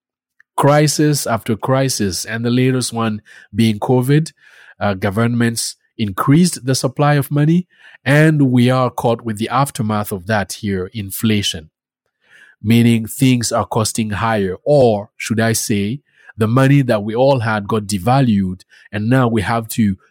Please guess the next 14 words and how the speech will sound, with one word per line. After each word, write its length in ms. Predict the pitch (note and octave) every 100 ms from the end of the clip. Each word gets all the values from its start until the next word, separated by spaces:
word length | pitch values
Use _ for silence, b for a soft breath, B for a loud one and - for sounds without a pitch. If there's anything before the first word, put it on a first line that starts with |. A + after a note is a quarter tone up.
| -
use 340 | B2 C3+ B2+
more 420 | B2 C#3 F3+ G#3
of 140 | B2 G2+
that 220 | A2+ G#2+
money 320 | G#2+ G#2+ G#2+
to 180 | - A2
acquire 420 | G2 A2+ G#2+ G#2+
the 120 | G2+
same 600 | F#2+ - - A#2 G#2 F2 - _ _
goods. 520 | F#2 G2+ E2+ - - - _ _ _ _ _ B B B B
So 280 | - E3+ B2
these 440 | A2 F#3+ A#3+ G3
are 220 | - A#2+
risks. 720 | A#2 A#2 C#3 - - - -